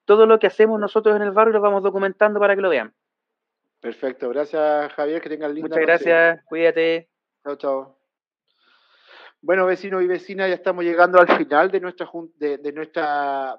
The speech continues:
Speaker 2: primer programa, eh, Bellas Artes Informa. Este programa va a ir, eh, de, todos los días lunes. Este, como fue el primero, nos atrasamos un poquito porque había que hacer la pauta, se nos complicó un poquito, digamos, no somos,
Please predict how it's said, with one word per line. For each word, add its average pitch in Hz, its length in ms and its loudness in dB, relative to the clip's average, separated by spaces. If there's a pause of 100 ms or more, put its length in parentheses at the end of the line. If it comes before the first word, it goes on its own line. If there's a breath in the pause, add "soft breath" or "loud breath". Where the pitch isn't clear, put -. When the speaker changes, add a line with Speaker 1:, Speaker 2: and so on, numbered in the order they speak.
Speaker 2:
primer 147 360 -8
programa, 160 880 -2
eh, 127 560 -10 (240)
Bellas 135 300 -8
Artes 151 340 -6
Informa. 151 800 -4 (800 loud breath)
Este 202 180 -4
programa 233 300 4
va 226 100 4
a 214 60 2
ir, 233 440 -6
eh, 170 460 -8 (440)
de, 147 380 -10
todos 220 140 0
los 220 140 2
días 208 180 -2
lunes. 147 560 -8
Este, 190 300 -12
como 196 180 -6
fue 220 120 -4
el 220 40 -6
primero, 214 520 -4
nos 190 220 -10
atrasamos 196 600 -2
un 202 60 -18
poquito 190 440 -6
porque 165 520 -6
había 160 160 -6
que 165 80 -8
hacer 170 160 -6
la 170 160 0
pauta, 190 640 0
se 180 100 -18
nos 170 160 -14
complicó 175 480 -6
un 185 100 -10
poquito, 180 380 -8
digamos, 175 400 -6
no 160 120 -10
somos, 196 640 -6